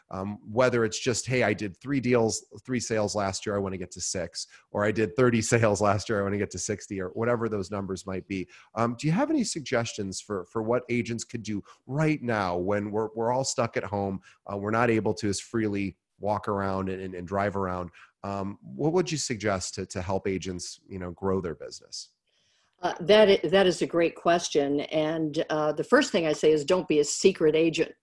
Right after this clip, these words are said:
Speaker 2: which I think,
Speaker 1: Yes.
Speaker 2: uh, a lot of agents tend to be. You have to remember, you know,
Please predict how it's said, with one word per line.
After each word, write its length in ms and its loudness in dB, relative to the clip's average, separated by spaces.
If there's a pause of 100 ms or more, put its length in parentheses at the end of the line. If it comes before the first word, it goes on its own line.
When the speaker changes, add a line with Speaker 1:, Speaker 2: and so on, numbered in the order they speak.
Speaker 2:
which 380 0
I 100 6
think, 280 4
Speaker 1:
Yes. 440 -8 (220)
Speaker 2:
uh, 420 6
a 80 6
lot 320 6
of 140 6
agents 420 4
tend 440 4
to 100 -2
be. 240 10
You 180 4
have 300 -2
to 100 -2
remember, 1080 4
you 80 2
know, 120 0